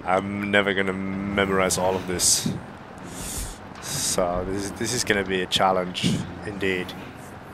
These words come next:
But, uh, yeah, brilliant looking stage, and, uh, this Esco dude keeps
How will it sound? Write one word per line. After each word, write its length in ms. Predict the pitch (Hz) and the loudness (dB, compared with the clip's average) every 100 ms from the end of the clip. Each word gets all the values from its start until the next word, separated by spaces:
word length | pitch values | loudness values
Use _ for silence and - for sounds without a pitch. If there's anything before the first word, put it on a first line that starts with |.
| - - - - - - - - - - - - - - - - - - - - - - - - - | -16 -16 -14 -12 -10 -10 -10 -12 -12 -12 -12 -12 -12 -12 -12 -14 -14 -14 -14 -14 -16 -16 -14 -14 -10
But, 320 | 95 92 92 101 | -2 0 2 4
uh, 100 | 107 | 6
yeah, 100 | 107 | 6
brilliant 480 | - 123 156 139 - | 6 6 6 4 2
looking 220 | 110 107 | -2 0
stage, 520 | - 123 98 - - - | 6 6 4 0 -4 -2
and, 300 | 104 98 98 | -2 0 2
uh, 220 | 101 101 104 - - - - - - - - - - - - 110 | 4 4 2 -6 -12 -12 -12 -14 -14 -12 -12 -12 -12 -12 -10 -4
this 480 | 113 110 - - - - 104 120 113 - | -2 0 0 0 -4 -8 -8 -8 -4 2
Esco 560 | 131 - 110 107 110 | 4 4 2 2 0
dude 360 | 117 110 110 - - 113 | 2 2 2 -2 -4 -2
keeps 300 | - 110 - | 0 0 -4